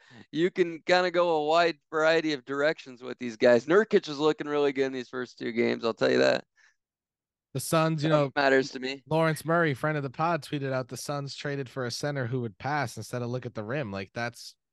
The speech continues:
Speaker 2: what they're doing, right? I think they're gonna be good. They have a collection of good basketball players, and I think this group of three is better than the group of three they assembled in Brooklyn. Um, I just think that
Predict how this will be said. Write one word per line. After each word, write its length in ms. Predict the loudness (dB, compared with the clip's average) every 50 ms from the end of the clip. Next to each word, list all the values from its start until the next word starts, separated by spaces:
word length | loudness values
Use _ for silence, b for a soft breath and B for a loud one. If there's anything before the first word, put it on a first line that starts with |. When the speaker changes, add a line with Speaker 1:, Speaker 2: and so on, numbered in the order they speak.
| _ _
Speaker 2:
what 240 | -12 -10 -10 -8 -8
they're 140 | -8 -8 -6
doing, 320 | -6 -4 -6 -6 -6 -6
right? 260 | -8 -6 -6 -8 -8 b b b b b b b b -6
I 140 | -6 -4
think 180 | -4 -4 -6 -6
they're 120 | -6 -6
gonna 140 | -6 -6 -6
be 120 | -8 -8 -8
good. 260 | -6 -6 -6 -6 -6
They 100 | -6 -6
have 140 | -6 -6 -8
a 60 | -8
collection 440 | -8 -8 -8 -8 -8 -8 -10 -10 -10
of 80 | -8
good 140 | -8 -8 -4
basketball 440 | -2 -2 -2 -2 -4 -4 -4 -4 -4
players, 440 | -2 -4 -2 -2 -2 -2 -2 -4 -4
and 100 | -4 -4
I 80 | -4
think 300 | -4 -4 -6 -8 -8 -10 b b b b b b _ _ -8
this 220 | -6 -6 -6 -4
group 240 | -4 -4 -4 -2 -4
of 140 | -6 -10 -10 -10
three 280 | -8 -8 -6 -6 -6
is 100 | -6 -8
better 300 | -6 -4 -4 -2 -2 -2
than 160 | -4 -4 -4 -4
the 80 | -6
group 300 | -6 -4 -2 -2 -2 -2
of 100 | -6 -10 -10
three 240 | -10 -8 -6 -6 -4
they 160 | -4 -4 -6
assembled 440 | -6 -8 -8 -10 -8 -8 -8 -8 -8
in 100 | -8 -10
Brooklyn. 440 | -6 -6 -6 -6 -6 -6 -6 -6 -10 b b b b b b b b b -6
Um, 360 | -4 -4 -4 -4 -6 -10 -10 -8
I 120 | -6 -6
just 260 | -6 -6 -6 -8 -8 -8
think 240 | -8 -10 -8 -8
that 280 | -8 -6 -6 -6 -6 -10